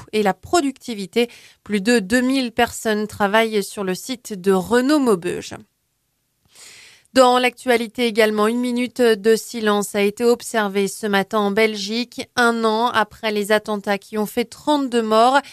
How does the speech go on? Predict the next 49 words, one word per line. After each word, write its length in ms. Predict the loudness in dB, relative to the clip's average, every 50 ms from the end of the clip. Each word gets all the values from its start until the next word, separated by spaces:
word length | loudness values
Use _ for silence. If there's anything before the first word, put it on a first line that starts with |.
| -20 -20 _ 0
à 100 | 2 4
l'aéroport 640 | 4 4 4 2 0 0 -2 0 2 0 0 0
de 100 | -2 -4
Bruxelles-Zaventem 1200 | -4 -4 -2 -4 -4 -4 -2 0 0 0 0 0 0 0 0 0 -2 -2 -4 -2 0 0 0 0 0
et 80 | -2 -2
dans 180 | 0 0 0
le 140 | 2 2 0
métro 400 | 0 0 -2 -2 -4 -6 -6 -6
de 60 | -4
Bruxelles. 580 | -2 -2 -2 -2 -2 0 0 2 2 4 2 0 -2 -4 -20 -20 -16 _ -4
Les 180 | -2 0 0
pires 460 | -2 _ -4 -2 0 2 2 2 2 0
attentats 640 | 0 0 0 -4 -6 -4 -2 0 2 2 2 2
de 140 | 0 0 -2
l'histoire 640 | -2 -2 -4 -12 -12 -4 2 4 4 4 4 2 -4 _ -10
de 120 | -4 -2
la 120 | -2 0
Belgique. 580 | 0 0 -2 -4 -4 -6 -6 -6 -6 -4 -2 -2 -2 -2 -4 -16 -20 _ _ -14
Deux 300 | -6 0 2 2 2 2 0
djihadistes 720 | -4 -4 0 0 0 0 0 -4 -10 -10 -10 -8 -6 -6 -6
s'étaient 420 | -4 -4 -6 -4 -2 -2 -2 -2
fait 340 | -2 -2 0 0 0 0 0 -2
exploser 680 | -2 -2 -4 -8 -8 -2 2 2 2 2 2 2 2
dans 180 | 2 0 -2 0
le 140 | 0 2 2
hall 160 | 2 2 0
des 140 | -2 -2 -2
départs 420 | -2 -4 0 4 4 4 4 2
de 80 | -2 -2
l'aéroport 760 | 0 0 0 0 0 -2 -2 -2 0 2 4 4 4 4 2 -2 -6 -10 -20 _ _ -2
et 80 | 2
le 100 | 2 2
frère 360 | 2 0 0 0 0 0 2
de 100 | 2 2
l'un 340 | 2 2 2 2 2 0 0
d'entre 460 | 0 -2 -2 -2 -2 -6 -10 -6 -2
eux 220 | 0 0 2 2 2 0
avait 340 | 0 -2 0 -2 -2 -2
actionné 460 | -4 -8 -8 -8 -8 -4 -4 -2 -2 -4
sa 200 | -2 -2 -2 -2
charge 340 | -2 0 0 0 0 0
explosive 580 | -4 -4 -6 -6 -4 -2 -2 -2 -2 -2 -2 -2
un 100 | -4 -4
peu 120 | -4 -10
plus 180 | -14 -14 -14 -6
tard 280 | -2 0 0 0 0 -2
dans 180 | 0 0 0
le 80 | 0 -2
métro. 500 | -2 -4 -4 -6 -4 0 2 2 2